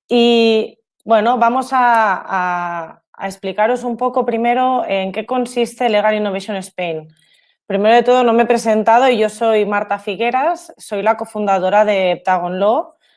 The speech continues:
junto con mi compañero Manel Martí, que lo conoceremos en unos minutitos. Y, bueno, explicaros, eh, Heptagon Law nos de-, nos dedicamos a hacer, eh, innovación en el sector legal, ¿vale? Y,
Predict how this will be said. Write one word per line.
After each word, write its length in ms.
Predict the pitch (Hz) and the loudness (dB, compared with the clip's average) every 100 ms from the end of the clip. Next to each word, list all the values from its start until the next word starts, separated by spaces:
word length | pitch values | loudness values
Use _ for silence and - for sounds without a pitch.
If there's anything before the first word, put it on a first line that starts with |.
| _ | _
junto 320 | - 220 233 | -4 0 0
con 140 | 220 214 | 0 -2
mi 80 | |
compañero 500 | 208 208 190 180 185 | -2 -2 -2 -4 -4
Manel 280 | 208 214 202 | -2 -2 -2
Martí, 300 | 202 196 247 | -2 -2 -4
que 100 | 233 | -4
lo 100 | 196 | -6
conoceremos 640 | 190 180 180 - 175 214 214 | -4 -4 -4 -6 -4 -4 -2
en 80 | |
unos 180 | 226 233 | -2 0
minutitos. 760 | 233 226 220 254 254 330 349 - _ - - - _ _ | 0 -2 -2 -4 0 0 0 -10 _ -20 -20 -20 _ _
Y, 260 | 240 254 269 | 0 2 2
bueno, 260 | 233 214 | 2 2
explicaros, 760 | 240 247 226 226 233 247 247 - | 0 -2 -4 2 2 4 0 -2
eh, 280 | - 196 190 | -4 0 0
Heptagon 420 | 190 214 226 233 | 0 0 2 2
Law 140 | 240 254 | 2 0
nos 160 | 226 | 0
de-, 240 | 214 202 190 | -2 -8 -8
nos 180 | 208 190 | -8 -6
dedicamos 640 | 190 190 202 208 233 226 | -4 -4 -2 -2 -2 -4
a 40 | |
hacer, 420 | 208 - 214 208 - | -8 -2 0 0 -2
eh, 560 | 185 180 170 170 165 160 | -2 -2 0 0 -2 -4
innovación 580 | 190 180 175 175 202 202 | -6 -2 0 -2 -2 -4
en 60 | |
el 120 | 208 208 | -2 -4
sector 460 | 208 - - 180 | -8 -10 -8 -6
legal, 480 | 180 180 240 269 330 - | -4 0 2 0 -4 -10
¿vale? 560 | 190 180 175 240 320 _ _ _ - - _ _ | -4 -2 0 -2 -4 _ _ _ -20 -20 _ _
Y, 380 | 240 240 262 | 0 2 2